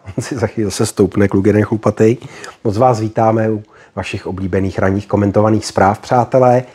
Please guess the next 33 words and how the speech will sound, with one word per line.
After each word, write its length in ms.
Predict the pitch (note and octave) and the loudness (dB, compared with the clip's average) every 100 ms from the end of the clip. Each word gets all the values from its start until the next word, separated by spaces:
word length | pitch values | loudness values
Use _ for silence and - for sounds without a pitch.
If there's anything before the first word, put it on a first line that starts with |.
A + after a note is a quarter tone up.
| - - - - | -20 -20 -20 -2
a 320 | A2+ G#2 - _ | 2 2 0 _
pevně 300 | - A2+ B2+ | 0 4 4
věřím, 300 | B2 A#2 A#2+ | 4 2 0
že 60 | A2+ | -4
jste 160 | - A#2 | -6 -8
se 240 | - A2 | -2 -2
vyspali 380 | F2 - A2 A2 | -2 -4 -2 0
do 100 | A2 | 0
růžova 460 | A2 G#2 A2 A2 | 0 2 4 4
a 140 | G#2+ G2+ | 2 0
že 140 | G#2 | -2
půjdeme 500 | G2+ - G2 G#2 G#2+ | -2 -2 2 2 4
v 60 | G2 | 2
jednotném 540 | G2 G2+ - G#2+ G2+ | 2 0 0 0 0
šiku 360 | - G2 - G2 | -2 -6 -6 -6
budovat 440 | F#2 F#2 F#2 - | -2 0 0 0
lepší 340 | C#2+ - - G2+ | -4 -4 -2 -2
republiku. 520 | - G#2 G2+ - F#2+ | -2 0 0 0 2
Je 80 | B2 | 2
to 100 | D#3+ | 2
třeba 280 | - C#3+ | 0 2
jako 240 | C#3+ C3 C#3 | 2 2 -2
sůl 380 | - B2 B2+ B2+ - - - | 0 0 2 -2 -8 -16 -6
a 100 | G#2 | -4
začneme 420 | G#2+ - A2 A2 | -4 0 2 2
u 80 | G2+ | 2
našich 400 | G2 - G2 - | -2 -2 -4 -2
německých 480 | F#2 F#2 - G2+ - | -2 -2 -6 -8 -2
sousedů. 480 | B2+ - F3 G#2 - _ - - - - A#2 | -2 2 2 2 -4 _ -20 -20 -20 -6 2
Německý 500 | C#3 F#3 - G3 G3+ | 4 2 -2 -4 -2
automobilový 760 | F3+ - F3 F3 F3+ F3+ F#3 | -2 0 -2 2 2 2 -2
průmysl 640 | - E3+ F3 F3+ F3 - F3 | 0 2 4 4 2 0 -2
se 220 | - | -2